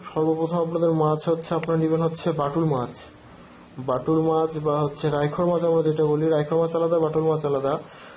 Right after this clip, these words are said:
আহ, বা ভাঙন মাছ আমরা অনেকে বলে থাকি, ভাঙন মাছ বা বাটুল মাছ আপনারা নেবেন। কারণ বাটুল মাছ, ভাঙন মাছ, এগুলো মাছগুলো একটু সাদা কালারের হয় এবং এই মাছগুলো দেখতে,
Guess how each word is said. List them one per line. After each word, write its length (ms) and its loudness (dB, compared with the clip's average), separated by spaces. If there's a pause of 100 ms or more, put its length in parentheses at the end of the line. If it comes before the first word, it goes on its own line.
(300)
আহ, 100 -2
বা 120 0
ভাঙন 420 2
মাছ 200 2
আমরা 120 2
অনেকে 280 2
বলে 200 0
থাকি, 220 -4
ভাঙন 360 2
মাছ 220 0
বা 100 2
বাটুল 320 -2
মাছ 200 0
আপনারা 240 -4
নেবেন। 260 -4 (760)
কারণ 200 0
বাটুল 280 0
মাছ, 420 2
ভাঙন 340 2
মাছ, 260 2
এগুলো 240 2
মাছগুলো 380 0
একটু 240 -2
সাদা 340 -2
কালারের 400 4
হয় 200 2
এবং 140 2
এই 80 2
মাছগুলো 500 0
দেখতে, 460 0